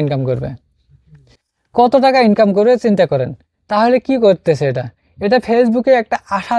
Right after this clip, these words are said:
দেখাইছে। মানে এই যে, আম, খ্যার, একটা গল্প শুনছি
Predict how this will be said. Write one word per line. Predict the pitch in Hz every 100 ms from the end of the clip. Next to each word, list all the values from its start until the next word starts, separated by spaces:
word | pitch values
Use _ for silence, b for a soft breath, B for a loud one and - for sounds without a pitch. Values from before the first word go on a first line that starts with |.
| 190
দেখাইছে। | 156 135 147 - b
মানে | 180 233 233
এই | 196 226
যে, |
আম, | 214 - _ 175 170 175 165 165 180 185 180 180 _ _ _ _ _ _ _ -
খ্যার, | - 240 254 175 - _ _ _ _ _ _ _ _ _ _ _ - 185
একটা | 220 202
গল্প | 226 254
শুনছি | 262 226